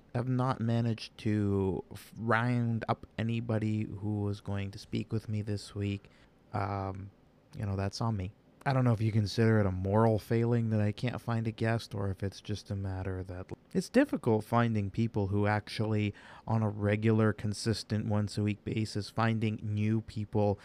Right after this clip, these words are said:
new, interesting people that you wanna talk to that are gonna come out of nowhere and, uh,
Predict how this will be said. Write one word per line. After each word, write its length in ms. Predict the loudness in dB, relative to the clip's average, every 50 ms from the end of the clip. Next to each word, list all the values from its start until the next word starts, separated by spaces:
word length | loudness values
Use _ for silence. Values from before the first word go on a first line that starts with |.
| -18 -20 -20 -20 -12 -6
new, 380 | 0 2 4 6 6 6 4 4
interesting 680 | 2 0 0 -2 -2 -4 -4 -4 -2 -2 -2 -2 -2 -2
people 400 | -4 -2 -4 -2 -2 -2 -2 -2
that 160 | 0 -2 -2
you 240 | -2 0 0 2 2
wanna 300 | 2 2 2 2 0 -2
talk 420 | -2 0 2 2 2 2 -2 -6
to 340 | -4 -2 0 0 0 0 -2 -6 -4
that 360 | 0 0 2 2 2 0 -4 -8 -20 -20 -20 -20 -20 -18 _ -2
are 300 | 0 2 2 4 2 2
gonna 240 | 2 2 0 0 0
come 260 | -2 -2 0 2 2
out 140 | 4 4 4
of 100 | 4 4
nowhere 600 | 4 4 4 4 4 4 2 2 2 2 0 -2 -4 -10 -20 -20 -20 -20 _ -20 _ -20 -14 -8 -4
and, 500 | -2 0 2 2 2 0 0 -2 0 0
uh, 720 | 0 2 2 2 2 2 2 2 2 2 2 0 0 -2